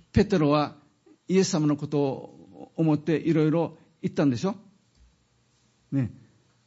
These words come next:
しかしイエス様は、「サタンよ引き下がれ。私を邪魔をするものだ。あなたは神のことは思わないで、人のことを思ってる」って。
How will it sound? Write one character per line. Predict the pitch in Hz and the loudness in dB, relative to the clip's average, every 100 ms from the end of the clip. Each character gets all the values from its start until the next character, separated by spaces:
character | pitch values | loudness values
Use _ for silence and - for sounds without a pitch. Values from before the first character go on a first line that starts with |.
| _ | _
し | - | -8
か | - 170 | -2 0
し | 190 180 | 2 0
イ | 185 | 2
エ | 190 | 2
ス | 190 | 2
様 | 160 147 | 0 0
は、 | 180 - _ _ _ _ | -2 -8 _ _ _ _
「サ | - - 214 | -14 -4 -2
タ | 208 | 2
ン | 180 165 | 4 4
よ | 160 | 2
引 | 143 - | 0 -6
き | 175 | -8
下 | 170 | -4
が | 143 | -4
れ。 | 143 113 - _ _ _ | -4 -6 -10 _ _ _
私 | 147 180 196 - | -6 0 0 0
を | 185 170 | 2 2
邪 | 143 180 | 2 2
魔 | 208 196 | 2 2
を | 208 175 | 0 -4
す | - 170 | -6 -4
る | 165 | 0
も | 147 | 2
の | 139 | 0
だ。 | 117 101 - _ _ _ _ _ _ - | -2 -10 -16 _ _ _ _ _ _ -2
あ | |
な | 190 196 | 0 0
た | 196 | 0
は | 165 156 | 0 -2
神 | - 208 214 | -2 0 2
の | 202 | 0
こ | 196 156 | -4 -6
と | 165 | -2
は | 180 185 165 | 0 0 0
思 | 165 156 | 0 2
わ | 151 | 2
な | 151 147 | 2 0
い | 131 | -2
で、 | 156 156 - _ | -4 -6 -14 _
人 | - - 214 | -20 -2 0
の | 208 | 0
こ | 196 | -2
と | - | -2
を | 156 220 160 | -2 0 -2
思 | 131 | -2
っ | 113 | -2
て | - | -6
る」 | 139 | -8
っ | |
て。 | - | -10